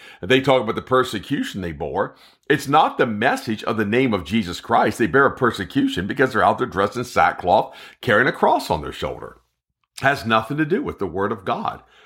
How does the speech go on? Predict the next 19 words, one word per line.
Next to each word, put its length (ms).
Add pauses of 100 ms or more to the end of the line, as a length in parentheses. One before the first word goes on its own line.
(220)
The 80
Word 200
of 100
God 280
is 80
gonna 160
bring 220
you 140
enough 360
trouble. 320
You 100
don't 160
need 140
to 160
add 220
your 100
foolishness 640
to 200
it. 100